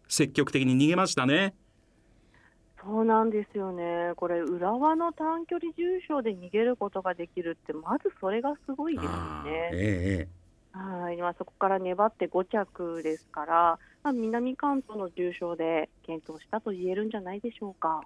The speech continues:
Speaker 1: はい。ということで、メールをいただいています。三宮の就職生さん、森林限界は五着でしたね。この馬の力を出し切れた結果なので、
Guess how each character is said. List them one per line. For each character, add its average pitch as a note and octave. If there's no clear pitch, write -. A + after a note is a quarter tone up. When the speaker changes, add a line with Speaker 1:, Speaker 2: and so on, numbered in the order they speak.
Speaker 1:
は B2
い。 F2+
と B2+
い G2
う F2
こ F#2+
と F2+
で、 F#2
メ A2
ー -
ル G#2
を F#2+
い F#2
た A2
だ G#2+
い G2+
て F#2+
い F#2+
ま F2
す。 -
三 C#3+
宮 C3
の B2
就 B2+
職 B2+
生 G2+
さ F#2+
ん、 E2+
森 C#3+
林 A#2+
限 A#2+
界 G2
は F2+
五 G2
着 D#3+
で B2+
し -
た G#2+
ね。 A2+
こ -
の A#2
馬 G#2+
の G#2+
力 G#2+
を F2+
出 F#2+
し -
切 -
れ A#2+
た G2+
結 G#2+
果 D#3+
な F3+
の E3
で、 -